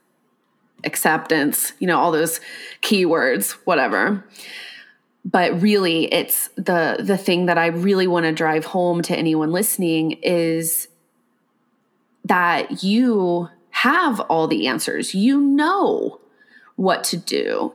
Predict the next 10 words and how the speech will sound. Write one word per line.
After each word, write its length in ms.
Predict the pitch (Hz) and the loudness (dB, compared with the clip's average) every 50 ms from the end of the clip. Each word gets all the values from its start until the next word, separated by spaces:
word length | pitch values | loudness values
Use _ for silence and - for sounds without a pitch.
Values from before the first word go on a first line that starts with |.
| _ - | _ 2
It 140 | 208 208 214 | 2 4 4
is 160 | 208 196 196 | 2 0 0
in 300 | - 208 208 208 226 226 | 0 0 2 2 2 2
your 240 | 220 202 190 185 180 | 2 2 2 2 0
humanness 1120 | 170 - - - 247 254 240 214 185 170 160 160 156 113 110 - 156 - - - - - - _ _ _ _ _ _ _ _ _ _ _ _ _ - | -2 -2 0 2 4 4 4 2 2 2 2 2 2 0 -2 -2 -4 -4 -4 -4 -6 -8 -12 _ _ _ _ _ _ _ _ _ _ _ _ _ -6
to 140 | - - 226 | 0 2 2
be 220 | 190 214 196 165 | 2 4 2 2
able 280 | 170 190 202 196 180 175 | 2 0 0 0 -2 -2
to 680 | - - - 190 170 165 160 156 156 151 156 160 160 - - - - - - - _ _ _ _ _ _ _ _ _ _ _ | -2 -2 0 0 2 2 2 2 2 2 0 0 -2 -6 -16 -20 -20 -20 -20 -20 _ _ _ _ _ _ _ _ _ _ _
survive. 920 | - - - - - - - 165 - 277 294 - - - - - - - | -6 -2 0 0 0 2 0 0 2 2 0 0 -2 -4 -6 -8 -10 -12